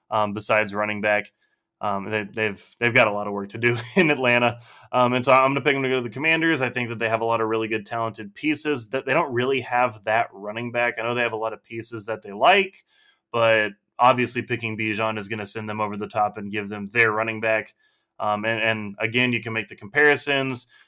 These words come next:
When their coach was in Carolina, he used, uh, Christian McCaffrey that way. Is this gonna be his new Christian McCaffrey type? I don't know. We'll see.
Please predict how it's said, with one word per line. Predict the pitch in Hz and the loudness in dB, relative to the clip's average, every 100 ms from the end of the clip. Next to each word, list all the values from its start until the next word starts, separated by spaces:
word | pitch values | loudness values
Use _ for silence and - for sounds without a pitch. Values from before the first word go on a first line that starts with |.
| _ | _
When | 113 113 | -6 -2
their | 110 | 0
coach | 117 110 | 0 -2
was | 107 | -6
in | 113 | -8
Carolina, | - 110 110 135 135 135 127 | -2 0 2 4 4 2 -2
he | 110 | -6
used, | 107 107 107 104 98 - - _ _ _ - | -6 -4 -4 -4 -6 -8 -12 _ _ _ -10
uh, | 107 101 | -8 -6
Christian | - 113 110 | -8 -10 -4
McCaffrey | 131 143 143 | 2 2 4
that | 143 139 | 2 2
way. | 143 139 139 135 - | 2 2 2 0 -4
Is | 113 101 | -8 -8
this | 107 | -10
gonna | 113 110 | -8 -6
be | 113 110 | -4 -4
his | 110 104 | -4 -6
new | 110 110 110 104 | -4 -4 -4 -4
Christian | 127 120 120 | -4 -4 -6
McCaffrey | 110 185 180 180 | -2 4 4 2
type? | 175 170 165 - 120 - | 2 2 2 -6 -8 -4
I | |
don't | 120 | -2
know. | 113 95 110 | -4 -6 -10
We'll | |
see. | 104 110 | -10 -10